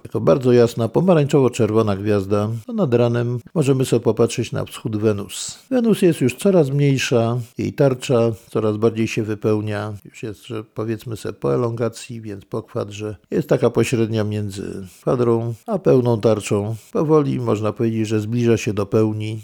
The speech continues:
i będzie jednocześnie chowała się za Słońcem. Z dnia na dzień będzie coraz mniejsza, ale jeszcze jest wystarczająco duża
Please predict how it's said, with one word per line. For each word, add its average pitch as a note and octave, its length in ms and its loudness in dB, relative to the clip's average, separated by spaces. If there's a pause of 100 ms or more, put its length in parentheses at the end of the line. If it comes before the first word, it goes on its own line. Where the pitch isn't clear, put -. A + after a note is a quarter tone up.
i A3+ 80 -2
będzie D3 260 4
jednocześnie A#2 540 2
chowała G#2 400 2
się A2 160 -2
za G#2+ 120 0
Słońcem. G2 520 -6 (380)
Z A#2+ 60 -10
dnia G3 180 0
na C#3+ 140 4
dzień A#2 180 0
będzie G2+ 240 -4
coraz C3 280 0
mniejsza, B2 380 -4
ale B3 180 -2
jeszcze D3 200 -2
jest G#2+ 140 -2
wystarczająco A#2+ 720 -2
duża G#2 400 -4